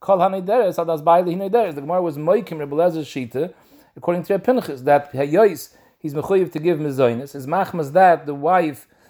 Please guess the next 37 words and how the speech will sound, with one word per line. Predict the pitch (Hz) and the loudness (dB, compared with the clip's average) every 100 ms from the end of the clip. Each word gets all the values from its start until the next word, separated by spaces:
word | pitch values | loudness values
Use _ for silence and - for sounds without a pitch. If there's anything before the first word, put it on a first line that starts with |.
| _ - | _ -10
is | 160 139 | -8 -2
Noider | 160 190 175 165 151 | -2 -2 0 0 0
Al | 143 | 0
Daitoi, | 131 143 147 131 120 113 131 | 4 4 4 0 -2 -2 -4
and | 139 | -10
because | 135 185 | -4 -4
of | 185 | 0
that, | 226 233 | 2 2
he | 202 | 2
could | 196 | -6
be | 220 | -4
Mefer. | 240 269 196 143 | -2 -2 -4 -12
So | 160 | -6
here | 151 196 | -2 0
too, | 185 226 240 170 180 - _ _ _ | 0 -2 0 0 -2 -10 _ _ _
this | 143 208 - | -6 -6 0
Yavam, | 185 226 208 156 156 - | 4 4 4 -2 -4 -4
if | 202 - | -4 -4
he's | 147 | -8
Mechuyev | 135 - 190 151 | -8 -4 -4 -4
to | 147 | -8
give | 170 | -8
Mezainis, | 180 165 196 247 196 165 | -8 -2 0 0 -4 -8
is | 165 | -8
Machmas | 160 196 185 175 | -4 -4 -4 -6
the | 170 | -8
Chiv | 214 233 | -6 -6
Mezainis, | 202 190 202 277 254 196 | -4 0 2 2 2 -4
he | 196 | -6
could | 180 185 | -8 -6
be | 196 | 0
Mefer | 208 277 196 190 190 185 _ _ _ - _ _ - | 2 2 0 -2 -2 -4 _ _ _ -20 _ _ -12
because | 170 - 262 220 202 180 | -4 2 6 6 4 -2
she's | 196 175 | -10 -6
Noider | 202 214 185 | -4 -2 -2
Al | 160 | 0
Daitoi. | 147 139 127 117 | 2 2 2 -8